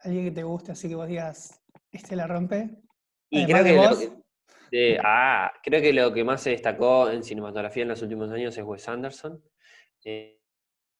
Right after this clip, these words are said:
Speaker 2: eh, vino todo lo que hace Wes Anderson, ese storytelling. O sea, re-, te tapas los oídos y entendés las películas iguales. O sea,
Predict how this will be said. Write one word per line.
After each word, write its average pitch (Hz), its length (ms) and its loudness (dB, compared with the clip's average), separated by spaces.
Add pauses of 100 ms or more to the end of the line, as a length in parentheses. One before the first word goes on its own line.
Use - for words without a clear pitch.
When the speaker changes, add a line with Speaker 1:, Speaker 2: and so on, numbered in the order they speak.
Speaker 2:
eh, 98 300 -10
vino 107 440 -2
todo 95 120 -8
lo 92 80 -10
que 95 80 -14
hace 98 160 -14 (400)
Wes 110 260 -12
Anderson, 98 380 -12
ese - 180 -18
storytelling. 117 880 -8 (920)
O - 60 -20
sea, 113 140 -6
re-, 110 260 -10 (360)
te 135 100 -14
tapas 175 240 2
los 185 160 -6
oídos 165 320 2
y 135 40 0
entendés 117 300 -8
las 120 120 -14
películas 104 480 -10
iguales. 98 520 -14
O - 60 -20
sea, - 240 -16